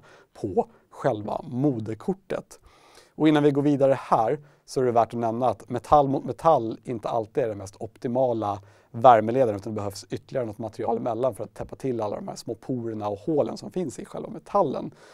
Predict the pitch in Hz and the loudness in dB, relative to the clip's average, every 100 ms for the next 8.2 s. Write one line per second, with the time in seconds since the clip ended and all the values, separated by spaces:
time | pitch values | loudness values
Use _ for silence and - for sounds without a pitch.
0 | - - 117 110 139 139 156 165 151 127 | -20 -8 -4 -2 -2 -2 2 6 4 2
1 | 113 110 98 - - 143 107 - 160 - | -2 -4 -4 -10 -8 -6 -6 -4 -6 -4
2 | - 135 - - - 143 160 165 156 160 | -6 -6 -6 -20 -6 0 4 4 6 4
3 | 127 - 165 147 131 - 151 139 127 110 | 2 0 0 2 0 0 -2 0 -4 -2
4 | 143 120 117 107 156 139 - 113 - - | -2 -2 -4 -2 -2 -2 -4 -8 -8 -8
5 | - - - - - - - - 139 113 | -12 -12 -10 -10 -8 -10 -12 -8 -6 -6
6 | - 156 143 - 139 - - - 147 139 | -2 -2 -2 -6 -10 -12 -20 -2 0 2
7 | 139 131 123 135 127 - 139 123 117 113 | 2 2 2 -2 -4 2 4 4 0 -2
8 | 113 | 0